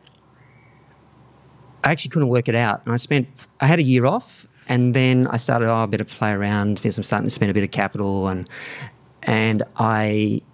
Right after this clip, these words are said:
couldn't work out how to generate enough income to pay my costs in doing that,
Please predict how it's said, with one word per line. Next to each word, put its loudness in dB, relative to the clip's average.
couldn't 4
work 0
out 0
how -2
to -2
generate 0
enough -2
income -2
to -2
pay -2
my -2
costs -4
in 2
doing 4
that, -2